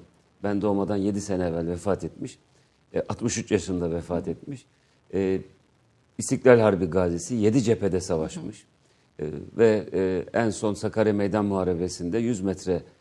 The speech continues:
bir tepeyi alırken düşmandan yüz metre mesafeden aldığı, e, tüfek kurşunuyla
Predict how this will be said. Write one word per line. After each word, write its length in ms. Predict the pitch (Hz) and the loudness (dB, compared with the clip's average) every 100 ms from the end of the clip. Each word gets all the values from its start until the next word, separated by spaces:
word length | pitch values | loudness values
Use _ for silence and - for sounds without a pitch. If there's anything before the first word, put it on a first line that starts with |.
| _ | _
bir 60 | 110 | -4
tepeyi 420 | 110 107 101 95 | 0 0 2 2
alırken 500 | - 104 98 95 85 | 4 2 2 0 -2
düşmandan 460 | 90 - 87 87 113 | -4 -6 -4 -2 0
yüz 200 | 131 113 | 0 0
metre 300 | 107 - 98 | -2 -2 0
mesafeden 720 | 101 95 101 82 87 113 123 | 0 0 -2 0 -2 -2 -2
aldığı, 460 | 92 104 90 107 131 - _ _ 101 | 0 2 4 2 0 -4 _ _ -2
e, 180 | 95 92 | 2 4
tüfek 340 | - - 139 - | 4 6 6 6
kurşunuyla 680 | 101 - 87 87 87 151 | -2 -2 -2 0 2 2